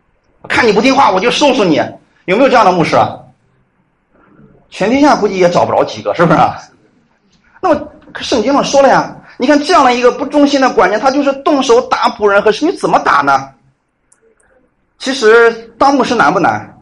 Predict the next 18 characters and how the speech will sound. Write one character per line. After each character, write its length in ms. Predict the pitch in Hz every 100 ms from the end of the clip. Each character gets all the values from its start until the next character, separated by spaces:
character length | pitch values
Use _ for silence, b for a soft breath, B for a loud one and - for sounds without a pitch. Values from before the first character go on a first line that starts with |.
| _ _ _ _ - 440 440 - - - 494 -
太 280 | - 214 127
难 300 | 110 87 101
了。 240 | 82 - _ _ _ _ _ -
你 120 | 202
别 180 | 180 269
说 180 | 285 294
打 340 | 294 98 92
了 80 | 117
啊， 440 | 147 120 113 107 -
你 120 | 208 269
就 120 | 311
是 80 | 285
拧 340 | 240 220 302
一 100 | 294
下 160 | 214 165
都 80 |
不 100 | 147
行。 320 | 147 - 98